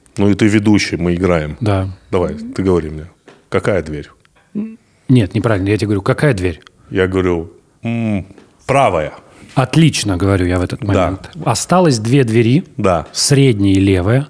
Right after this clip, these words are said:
Speaker 1: Да.
Speaker 2: За левой дверью овца. Т-, сейчас, после того, как я тебе сообщил, что за левой дверью овца, ты можешь поменять свое мнение, то есть поменять с правой на среднюю.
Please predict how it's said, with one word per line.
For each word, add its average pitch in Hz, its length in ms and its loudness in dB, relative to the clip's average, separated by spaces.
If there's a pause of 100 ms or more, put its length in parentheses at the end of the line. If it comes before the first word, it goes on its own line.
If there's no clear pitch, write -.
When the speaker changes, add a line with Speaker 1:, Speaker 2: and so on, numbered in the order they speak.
(100)
Speaker 1:
Да. 92 300 -2 (400)
Speaker 2:
За 110 540 0 (340)
левой 127 420 2
дверью 107 680 2 (340)
овца. 113 520 -2 (920)
Т-, - 340 -16
сейчас, 175 420 0
после - 220 -2
того, 110 100 -2
как 101 120 -4
я 107 60 0
тебе 110 200 -2
сообщил, 110 460 -2
что - 180 -8
за 95 140 0
левой 95 200 0
дверью 92 280 -2
овца, 87 380 -8 (760)
ты 120 360 2 (100)
можешь 143 340 2 (160)
поменять 135 640 2
свое 101 300 -2
мнение, 95 420 -2
то - 80 -6
есть - 220 -8
поменять 120 640 2
с - 240 -4
правой 190 640 2
на 117 160 2
среднюю. - 580 -2